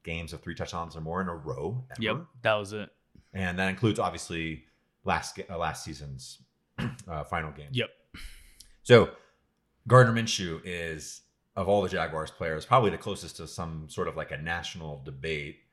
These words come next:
Speaker 1: The N F L knows the Jaguars as the team that is tanking for Trevor. <laughs> Generally speaking, we can no longer,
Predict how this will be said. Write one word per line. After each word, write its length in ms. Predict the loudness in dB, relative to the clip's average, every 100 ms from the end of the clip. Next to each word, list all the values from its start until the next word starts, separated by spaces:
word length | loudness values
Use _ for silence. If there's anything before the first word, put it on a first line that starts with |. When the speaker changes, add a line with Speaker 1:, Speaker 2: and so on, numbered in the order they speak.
| -12
Speaker 1:
The 120 | -4 -2
N 80 |
F 100 | 0
L 140 | 0 0
knows 260 | -4 -8
the 60 | -8
Jaguars 420 | -6 -4 -6 -8
as 100 | -10
the 60 | -14
team 220 | -10 -10
that 100 | -10
is 100 | -12
tanking 340 | -12 -12 -12
for 120 | -14 0
Trevor. 440 | 2 2 0 -6 _ _ -10
<laughs> 220 | -6 0
Generally 360 | 2 2 -2 -4
speaking, 540 | -8 -10 -10 -10 -12
we 80 | -12
can 140 | -10
no 140 | -8 -6
longer, 500 | -8 -8 -8 -8